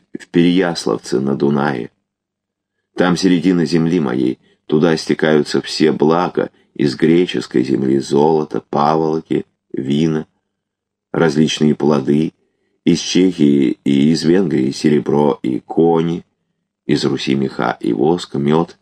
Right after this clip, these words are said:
и рабы. Княгиня Ольга, осунувшаяся, постаревшая, шёл ей уже шестой десяток лет, укоризненно покачала головой, не понимая, как можно променять привычный покой Киевского дворца —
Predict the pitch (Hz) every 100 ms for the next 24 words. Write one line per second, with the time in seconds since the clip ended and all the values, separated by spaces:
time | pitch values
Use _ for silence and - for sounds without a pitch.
0 | _ - 76 67 67 67 82 - _ _
1 | _ _ _ _ _ _ _ _ _ _
2 | - - _ - 82 95 117 120 - 120
3 | 135 90 71 - _ _ _ 87 90 113
4 | 107 71 - 65 - - 73 - 71 98
5 | 95 - 71 - 101 92 73 73 76 69
6 | 71 65 - _ _ - 101 90 - 76
7 | 67 65 67 65 - 98 104 - _ _
8 | _ _ 90 82 87 76 120 - 104 101
9 | 98 76 67 - 65 69 65 65 65 67
10 | 69 69 78 78 78 80 78 117 113 -
11 | 104 95 78 71 71 73 80 80 - 76
12 | 85 85 - 73 71 - 76 - 76 71
13 | - 65 69 67 65 - 95